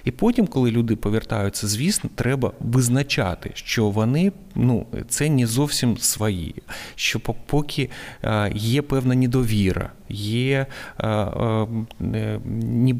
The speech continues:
відчуття небезпеки, перше, і це нормально. Ну, наприклад, коли військовий йде містом, тільки після повернення, ну, не можна до нього підбігати і, і кричати йому: "Вау,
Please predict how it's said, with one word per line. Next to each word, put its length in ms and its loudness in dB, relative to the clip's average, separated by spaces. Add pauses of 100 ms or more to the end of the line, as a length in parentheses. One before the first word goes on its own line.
відчуття 600 2
небезпеки, 800 0 (200)
перше, 360 -2
і 60 -2
це 160 0
нормально. 540 2 (120)
Ну, 100 4
наприклад, 480 0
коли 240 2
військовий 500 2
йде 380 0
містом, 500 2 (160)
тільки 280 -2
після 300 -2
повернення, 600 0 (380)
ну, 80 4
не 120 6
можна 320 4
до 120 4
нього 260 4
підбігати 680 0
і, 320 2
і 40 2
кричати 560 0
йому: 200 6
"Вау, 400 2